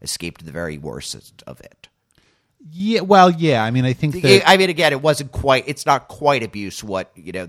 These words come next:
Speaker 1: living with Tara has been, but
Speaker 2: it, it definitely has some, some shades of that. I mean, I think that, that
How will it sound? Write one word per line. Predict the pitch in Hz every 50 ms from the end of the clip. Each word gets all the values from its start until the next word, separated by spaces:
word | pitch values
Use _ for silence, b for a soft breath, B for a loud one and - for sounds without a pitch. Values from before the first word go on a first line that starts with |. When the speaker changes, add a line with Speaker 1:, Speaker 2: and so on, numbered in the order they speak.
| 76 73 90
Speaker 1:
living | 98 98 98 85 92 73
with | 73 82 -
Tara | - - 76 76 90 85 80
has | 80 76 69
been, | - - 90 80 57 67 65 65
but | 62 73 67 60 - - - - _ _ _ _ _ _ _ _ _ _ _ _ _ _ _ _ _ _ _ _
Speaker 2:
it, | 175 160 -
it | 147 160 131
definitely | 160 147 131 - 120 104 104 98
has | 92 104 95 95 95
some, | - - - 147 135 - 98 92 92 101
some | 107 - 101 92
shades | - - 101 90 87 90 95
of | 87 87
that. | 82 85 92
I | 107
mean, | 120 131 131
I | 127 123
think | 151 135 120 -
that, | 104 101 113 104
that | 104 92 82